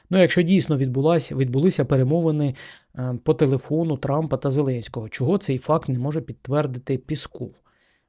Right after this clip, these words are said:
Ось що він заявляє. Речник президента Р Ф Пісков заявив, що Кремль не може ні підтвердити, ні спростувати публічні, е, роз-,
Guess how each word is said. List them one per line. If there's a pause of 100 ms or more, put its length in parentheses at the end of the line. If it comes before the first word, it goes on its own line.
Ось
що
він
заявляє. (1400)
Речник
президента
Р
Ф
Пісков
заявив,
що
Кремль (380)
не
може
ні
підтвердити,
ні
спростувати
публічні, (600)
е, (280)
роз-,